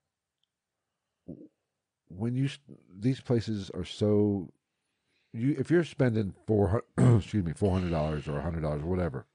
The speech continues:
to investigate a place like this, you know, you,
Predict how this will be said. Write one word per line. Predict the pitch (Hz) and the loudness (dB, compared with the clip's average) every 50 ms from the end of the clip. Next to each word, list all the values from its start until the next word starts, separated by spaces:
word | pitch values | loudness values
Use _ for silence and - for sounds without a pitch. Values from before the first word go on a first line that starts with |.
| _ _ _ _ _ - _ _ _ _ _ - | _ _ _ _ _ -20 _ _ _ _ _ 2
to | - 120 117 110 104 98 - - _ _ _ _ - | 4 6 6 6 6 4 0 -4 _ _ _ _ -8
investigate | 101 82 101 - 85 - 80 71 76 73 76 73 - - - _ | -4 -2 0 -2 -2 -2 -6 -8 -6 -6 -6 -6 -8 -14 -16 _
a | - | -14
place | - 80 76 69 - | -10 -8 -10 -8 -8
like | 67 65 - | -10 -12 -10
this, | - - 85 85 - - - - - - - - - - - - - - - _ - - - _ _ _ - - - - - - - - - - _ _ - | -8 -6 -6 -6 -8 -12 -18 -20 -20 -20 -20 -20 -20 -20 -20 -20 -20 -20 -20 _ -20 -20 -20 _ _ _ -20 -20 -20 -20 -20 -20 -20 -20 -20 -20 _ _ -12
you | 120 | -8
know, | 143 147 | -6 -6
you, | 147 147 151 | -4 -4 -6